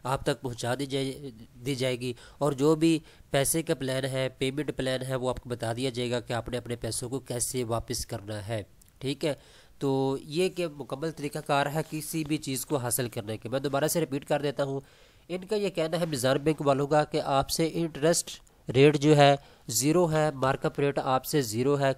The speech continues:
कुछ भी आपसे नहीं लिया जाएगा। होता ये है कि जब आप किसी से उधार चीज़ लेते हैं, ए, तो आपका मार्कअप रेट जो है वो बढ़ा देते हैं, दस फीसद आपसे सूद लेते हैं या पन्द्रह फीसद लेते हैं, तो मीज़ान बैंक वाले आपको ज़ीरो,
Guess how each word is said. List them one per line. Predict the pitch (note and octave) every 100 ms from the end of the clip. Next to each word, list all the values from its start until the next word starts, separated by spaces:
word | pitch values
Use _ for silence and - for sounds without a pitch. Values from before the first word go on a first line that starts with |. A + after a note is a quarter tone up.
| - _
कुछ | F3+ - C#3+
भी | C3 E3
आपसे | D#3+ B2+ B2+ D3+
नहीं | C3 B2+
लिया | A#2+ A2+
जाएगा। | G#2 G#2 F#2+ F#2+ - - D#3
होता | C3+ E3+
ये | E3 E3
है | D#3+
कि | D#3
जब | C3+ C#3+
आप | C3+ C3 C#3+
किसी | - C3+ C#3
से | C#3+
उधार | A#2+ G#2 A#2
चीज़ | - C3
लेते | A#2+ A#2 B2+
हैं, | B2+ B2+ A#2+ - - -
ए, | B2 A#2 A#2 - -
तो | D3+
आपका | C#3 C3+ C3+
मार्कअप | B2+ B2 B2 C3
रेट | B2+
जो | C3 C#3
है |
वो | C3
बढ़ा | B2 A#2 G#2+
देते | G#2+ -
हैं, | G#2+ G2+
दस | B2 -
फीसद | C3+ C#3
आपसे | B2 A#2
सूद | A#2+ A#2+ B2
लेते | B2 A#2+
हैं | B2
या | B2 A#2+
पन्द्रह | A2+ A2+
फीसद | A#2+ A#2 B2+
लेते | A#2+ A2+ A#2
हैं, | A2+ A2 - - - -
तो |
मीज़ान | D#3 C3 C#3+ D3
बैंक | E3 D#3
वाले | D#3 D3+
आपको | D3 C3+ -
ज़ीरो, | B2+ B2+ C#3 D#3